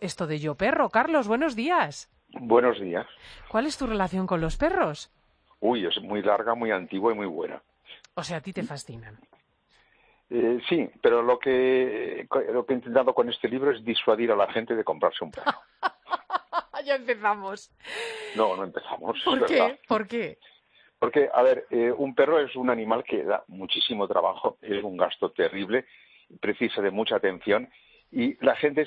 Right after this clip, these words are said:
Speaker 2: se piensa que es como comprarse u-, un, una, una nueva tablet o un sillón o algo así,
Speaker 1: Es verdad.
Speaker 2: y no, ha de pensar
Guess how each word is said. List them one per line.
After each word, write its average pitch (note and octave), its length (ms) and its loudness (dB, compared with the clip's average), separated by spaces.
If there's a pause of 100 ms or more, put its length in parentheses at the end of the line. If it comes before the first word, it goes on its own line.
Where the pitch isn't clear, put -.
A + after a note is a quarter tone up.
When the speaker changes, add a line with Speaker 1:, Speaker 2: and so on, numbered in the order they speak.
Speaker 2:
se A#2+ 80 -2
piensa B2+ 320 -2
que B2 80 2
es - 80 -4
como B2+ 240 0
comprarse G#2+ 420 0
u-, D#2 320 -6 (440)
un, G#2 280 -6
una, G#2 400 2 (800)
una A2+ 220 0
nueva F#2+ 340 4
tablet G#2+ 480 2
o F2+ 60 6
un F#2 260 -4
sillón G#2+ 380 2
o F#2+ 60 0
algo F#2+ 180 2
así, A2+ 320 -4
Speaker 1:
Es F#2+ 180 -6
verdad. G#2 160 -4
Speaker 2:
y - 20 -2
no, B2 160 4
ha B2 80 2
de A#2 120 2
pensar B2 500 2